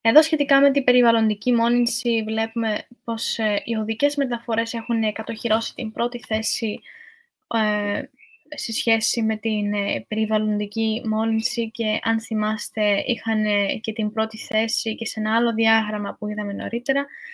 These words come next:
το οποίο ήταν, ε, σχετικά με την επικινδυνότητα, όπου, γι-, όπως, ε,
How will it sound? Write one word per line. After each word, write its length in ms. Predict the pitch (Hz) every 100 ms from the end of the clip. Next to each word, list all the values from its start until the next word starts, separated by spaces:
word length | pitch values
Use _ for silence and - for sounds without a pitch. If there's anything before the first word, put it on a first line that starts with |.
| - -
το 100 | -
οποίο 460 | 247 254 254 247 240
ήταν, 360 | - 240 233 233
ε, 520 | 226 220 208 202 202 - _ _ _ _ _ - - _
σχετικά 960 | - - 226 220 - 220 220 214 220 - _ _
με 160 | 220
την 220 | 208 226 220
επικινδυνότητα, 1200 | 208 220 - 214 208 208 202 196 - 240 302 - _ _ _ - - - - _ _ _ _ _ _ _
όπου, 1120 | - 220 214 - 220 214 214 208 208 202 202 202 _
γι-, 240 | 214 226 -
όπως, 360 | 220 214 - - - - -
ε, 500 | 214 202 196 196